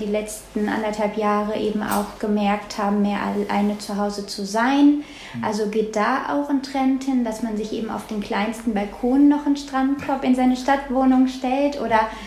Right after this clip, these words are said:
Speaker 1: äh, ist es fernab davon?
Speaker 2: Ich glaub, in jede Richtung geht das so ein bisschen. Also, äh, wir haben tatsächlich gerade in Sankt Peter viele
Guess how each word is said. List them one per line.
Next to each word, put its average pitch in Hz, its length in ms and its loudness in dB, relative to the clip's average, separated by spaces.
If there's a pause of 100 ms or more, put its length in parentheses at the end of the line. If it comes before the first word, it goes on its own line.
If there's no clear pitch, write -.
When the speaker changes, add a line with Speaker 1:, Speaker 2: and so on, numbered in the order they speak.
(220)
Speaker 1:
äh, 226 240 0
ist 220 140 -6
es 233 100 -4
fernab - 460 -6
davon? 202 580 -4 (880)
Speaker 2:
Ich 156 160 0 (160)
glaub, 131 280 2
in 123 160 -2
jede 127 280 4
Richtung 110 340 -4
geht 107 160 -4
das 104 200 -4
so 117 80 -6
ein 110 100 -4
bisschen. 113 420 -2
Also, 117 580 -2
äh, 120 200 -2
wir 120 100 0
haben 127 140 0
tatsächlich 135 420 -2
gerade 131 240 4
in 123 60 -2
Sankt 120 200 -2
Peter 175 440 2
viele 151 640 -2